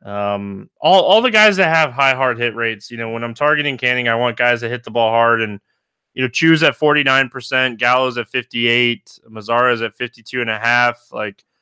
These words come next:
you know, Calhoun's at forty-one and a half. Like, those are the guys that I wanna target against Canning. Uh, he's gonna strike some of these guys out, but gonna give up hard contact, and I want hard contact to be on top of hard contact.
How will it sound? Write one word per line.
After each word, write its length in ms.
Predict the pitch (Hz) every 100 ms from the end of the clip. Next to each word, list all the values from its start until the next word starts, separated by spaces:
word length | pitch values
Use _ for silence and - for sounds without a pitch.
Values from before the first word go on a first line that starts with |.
| _ _ _ _ _ _
you 60 | 127
know, 100 | 117
Calhoun's 520 | 123 123 131 127 120
at 160 | 117 -
forty-one 460 | 127 123 120 117
and 100 | 117
a 20 |
half. 340 | 110 117 117 -
Like, 200 | 113 -
those 180 | 180 175
are 60 |
the 80 | 156
guys 260 | 131 127 113
that 140 | 117
I 40 |
wanna 280 | 113 113 107
target 520 | - 117 107 110 -
against 360 | 113 113 107 -
Canning. 440 | 123 113 110 101 104 -
Uh, 280 | 110 107 104
he's 180 | 180
gonna 180 | - 214
strike 280 | - 165 147
some 180 | 147 135
of 40 |
these 160 | 131 117
guys 280 | 127 120 117
out, 340 | 123 123 - -
but 320 | 113 107 - _ _ _ _
gonna 160 | 180 180
give 140 | 170
up 140 | 160
hard 280 | 127 147 131
contact, 600 | 127 127 123 123 120 117
and 260 | 117 110 107 123
I 60 |
want 200 | 131 131
hard 180 | 131 120
contact 460 | 120 117 117 113 -
to 60 |
be 100 | 110
on 140 | 107 101
top 220 | 117 117
of 60 | 107
hard 180 | 107 98
contact. 560 | 104 101 104 107 _